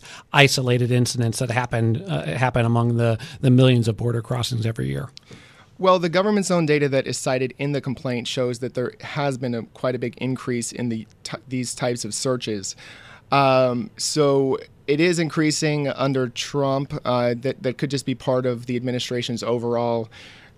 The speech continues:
Speaker 2: uh, crackdown on various types of immigration and border security issues. Of course, that's one of the main issues that he ran on. Uh, so the immigration apparatus might simply feel justified in increasing these types of searches. And again, while they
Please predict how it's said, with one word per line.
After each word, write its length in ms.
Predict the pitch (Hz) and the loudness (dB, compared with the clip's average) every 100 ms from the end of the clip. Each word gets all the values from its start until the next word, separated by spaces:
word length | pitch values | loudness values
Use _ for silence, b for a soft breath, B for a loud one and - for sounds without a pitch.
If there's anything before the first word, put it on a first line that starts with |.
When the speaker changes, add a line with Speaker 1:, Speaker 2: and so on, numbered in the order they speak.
| - | -2
Speaker 2:
uh, 220 | 120 113 - | 0 0 -2
crackdown 560 | - 120 - 127 120 | 0 2 2 0 2
on 120 | 120 113 | 2 0
various 440 | 120 123 120 - | 0 0 0 -2
types 240 | 135 113 | -4 -4
of 60 | 117 | -4
immigration 520 | 127 120 123 120 127 | -2 0 2 0 0
and 100 | 117 | 0
border 200 | 123 123 | 0 0
security 500 | 117 - 127 117 113 | -4 -6 -4 -4 -2
issues. 400 | 131 - 127 123 | -2 -2 -2 -4
Of 80 | 113 | -4
course, 160 | 117 117 | -6 -4
that's 180 | 117 | -6
one 120 | 127 117 | -4 -4
of 60 | |
the 40 | 117 | -4
main 260 | 120 120 | -2 -2
issues 260 | 113 127 110 | -4 -4 -4
that 120 | 123 | -4
he 100 | 120 | -4
ran 380 | 110 127 151 135 | -4 0 0 0
on. 340 | 117 113 123 B B B B - | 0 -2 -4 B B B B 2
Uh, 240 | 131 123 | 4 4
so 500 | - - 143 139 139 | 0 2 4 6 4
the 500 | - 131 139 135 131 143 | 0 2 4 4 2 0
immigration 480 | 147 139 139 139 | 0 0 0 0
apparatus 580 | 123 123 135 143 135 - | -2 0 0 2 0 -2
might 200 | 131 127 | -2 -2
simply 260 | 135 123 123 | -4 -6 -6
feel 280 | - 123 120 | -2 -2 0
justified 500 | 120 - 131 120 120 | -4 -4 -2 -2 -2
in 180 | 117 | -4
increasing 500 | - 120 - 123 123 | -4 -4 -2 -4 -2
these 140 | 120 107 | -4 -4
types 240 | 123 110 | -6 -6
of 80 | 113 | -8
searches. 420 | - 143 120 113 | -2 -2 -2 -4
And 80 | 131 | -2
again, 400 | 131 180 113 104 | 0 0 0 -4
while 240 | - 127 127 | -2 0 2
they 240 | 131 131 | 2 2